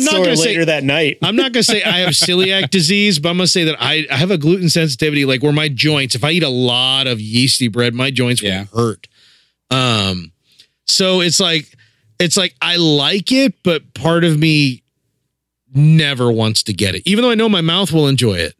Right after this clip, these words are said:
Speaker 3: Yeah.
Speaker 1: And that, and that's where my fault lies of all the ones we've just talked about. I mean, honestly, Pizza King will be my go-to, even though it's super expensive.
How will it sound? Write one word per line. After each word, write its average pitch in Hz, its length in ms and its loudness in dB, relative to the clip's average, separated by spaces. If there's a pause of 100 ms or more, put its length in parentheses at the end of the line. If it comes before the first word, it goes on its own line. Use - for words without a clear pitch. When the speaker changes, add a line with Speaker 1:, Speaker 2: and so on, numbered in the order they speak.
(240)
Speaker 3:
Yeah. 117 280 0 (160)
Speaker 1:
And 175 180 2
that, 208 160 0
and 202 80 6
that's 226 240 0
where 196 160 2
my 180 140 0
fault 202 260 -2
lies 147 200 -2
of 165 200 -2
all 156 220 -4
the 185 60 2
ones 170 200 2
we've 156 140 4
just 131 200 0
talked 139 280 -2
about. 160 300 -2 (260)
I 180 80 0
mean, 185 160 0
honestly, 170 360 0
Pizza 220 300 0
King 175 220 0
will 151 80 2
be 147 100 2
my 139 140 0
go-to, 143 340 0
even 127 140 4
though 127 80 2
it's 110 100 0
super 127 300 0
expensive. 127 600 0